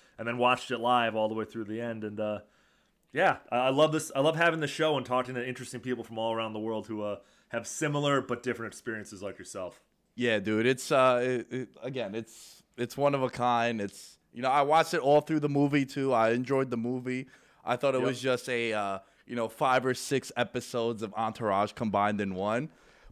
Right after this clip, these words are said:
Speaker 2: But it was
Speaker 1: Hundred
Speaker 2: cool,
Speaker 1: percent.
Speaker 2: man. You know, and I don't know what it did in the movie theaters or whatnot. It's always weird when you try to make a,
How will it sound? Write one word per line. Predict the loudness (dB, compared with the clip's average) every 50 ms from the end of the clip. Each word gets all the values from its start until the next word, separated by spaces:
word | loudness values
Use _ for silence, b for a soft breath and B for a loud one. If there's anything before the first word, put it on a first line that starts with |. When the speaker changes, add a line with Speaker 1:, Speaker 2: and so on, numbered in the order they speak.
| 4
Speaker 2:
But | 6 8
it | 10
was | 10 8 8
Speaker 1:
Hundred | 6 4 4
Speaker 2:
cool, | 4 6 8 8
Speaker 1:
percent. | 8 6 6
Speaker 2:
man. | 4 4 4 4 4 2 2
You | 4
know, | 8 8 8
and | 10 10
I | 8 8
don't | 8 8 8
know | 8 8
what | 8 8 8
it | 6 6 6 4
did | 6 8 8 8 8
in | 6 6
the | 4
movie | 4 2 0 -2 -2 -2 -4 -4
theaters | -4 -4 -2 -2 0 0 0 0 0
or | 0 0
whatnot. | 2 2 2 2 4 4 6 6 8 8 6
It's | 6 6
always | 6 6 8 6 6 4 2
weird | 0 0 2 4 4 4 2
when | 2 0
you | -2
try | 0 2 2 4 4
to | 4
make | 2 2 2 2 4
a, | 4 4 4 4 2 0